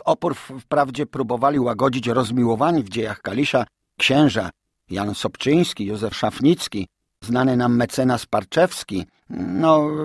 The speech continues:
Demetrykiewiczowi udało się wówczas przeprowadzić jedynie jakby wstępny sondaż, ale potwierdził on, że z grodziska wydobywany,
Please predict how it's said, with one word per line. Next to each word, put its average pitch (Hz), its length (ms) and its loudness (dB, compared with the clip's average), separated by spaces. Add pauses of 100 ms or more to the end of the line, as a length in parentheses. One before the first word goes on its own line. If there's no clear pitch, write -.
Demetrykiewiczowi 151 1080 0
udało 147 320 2
się 143 180 -2
wówczas 143 400 -4
przeprowadzić 139 800 -2
jedynie 135 440 2
jakby 127 300 0
wstępny 151 520 0
sondaż, 165 540 2
ale 110 360 -2
potwierdził 185 560 0
on, 175 140 2
że 165 220 0
z 151 100 -12
grodziska 135 520 0
wydobywany, 135 800 2